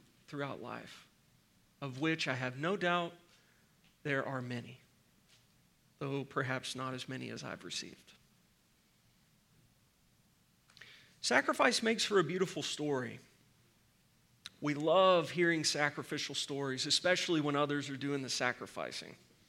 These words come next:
But our hearts still object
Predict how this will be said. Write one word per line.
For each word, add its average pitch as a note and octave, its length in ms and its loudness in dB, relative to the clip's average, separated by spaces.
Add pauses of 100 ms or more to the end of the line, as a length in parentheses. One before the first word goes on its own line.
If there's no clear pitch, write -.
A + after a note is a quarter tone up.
(1800)
But F3+ 100 4
our A3 120 10
hearts C4 280 4
still B3+ 240 4
object D#3 600 2